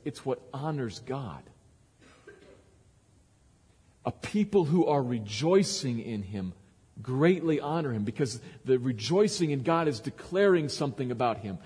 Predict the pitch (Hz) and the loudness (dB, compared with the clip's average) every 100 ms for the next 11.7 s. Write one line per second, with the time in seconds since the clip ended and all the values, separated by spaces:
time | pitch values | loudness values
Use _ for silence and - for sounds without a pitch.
0 | - - - 190 - 214 220 175 190 180 | -18 -20 -14 -14 -6 -2 -2 -2 -2 0
1 | 160 143 135 107 110 165 180 175 170 - | 0 0 -2 -4 -2 2 6 4 4 -4
2 | - - - - 160 165 170 143 123 - | -14 -14 -14 -8 2 4 6 6 4 -4
3 | - - 131 131 131 120 120 127 135 135 | -10 -4 -4 -2 -4 -2 -2 0 2 2
4 | 135 110 104 - - - _ _ _ _ | 0 -2 -8 -8 -20 -20 _ _ _ _
5 | _ _ _ _ _ _ _ _ _ _ | _ _ _ _ _ _ _ _ _ _
6 | _ _ - 131 127 - - - 139 143 | _ _ -6 -4 -4 -10 -6 -2 2 2
7 | 202 202 - 170 160 160 - - - 147 | 2 2 4 6 8 6 2 -8 -6 2
8 | 160 170 170 135 123 - - - 160 165 | 6 8 8 4 -6 -10 -6 -2 0 2
9 | 165 160 151 - - _ _ _ _ _ | 0 0 -4 -10 -20 _ _ _ _ _
10 | _ 240 226 - 160 147 120 160 123 104 | _ -8 -6 -6 -4 -6 -6 -6 -6 -10
11 | - - - - 135 92 | -14 -16 -12 -6 -4 -4